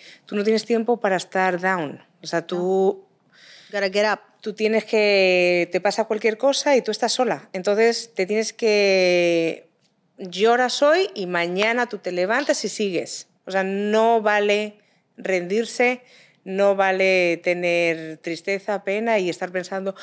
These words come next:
Speaker 1: "Ay, Dios mío, qué". No, no hay tiempo para eso.
Speaker 2: ¿Tú sabes cómo le dicen a, a los bebés que nacen después de una pérdida, así, cuando han tenido un miscarriage?
Speaker 1: ¿Qué?
Speaker 2: Eh, a esos bebés les llaman rainbow babies.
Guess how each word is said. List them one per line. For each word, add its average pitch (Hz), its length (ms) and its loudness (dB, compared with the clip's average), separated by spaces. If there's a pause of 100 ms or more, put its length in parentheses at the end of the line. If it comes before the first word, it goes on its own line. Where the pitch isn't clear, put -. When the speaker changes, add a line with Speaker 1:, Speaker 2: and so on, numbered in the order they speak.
(220)
Speaker 1:
"Ay, 302 280 -2
Dios 285 240 0
mío, 277 480 -2
qué". 247 880 0
No, 180 300 -4 (500)
no 208 220 -2
hay 294 120 2
tiempo 285 300 -6
para 147 180 -4
eso. 139 220 -14 (220)
Speaker 2:
¿Tú 233 80 -6
sabes 262 560 2
cómo 233 260 0
le 247 140 6
dicen 226 540 0
a, 180 320 -2
a 180 260 -6
los 185 360 0
bebés 180 420 4
que 220 100 0
nacen 196 380 0
después 185 360 0
de 190 120 0
una 185 260 -2
pérdida, 196 720 -2
así, 190 560 -6 (200)
cuando 180 220 -6
han 185 80 -6
tenido 196 280 -4
un 202 80 -2
miscarriage? 196 760 -2 (260)
Speaker 1:
¿Qué? 185 200 -6 (180)
Speaker 2:
Eh, 175 400 -4
a 190 120 -2
esos 202 300 -4
bebés 196 240 -2
les 202 120 -2
llaman 185 320 -2
rainbow 185 420 2
babies. - 600 -8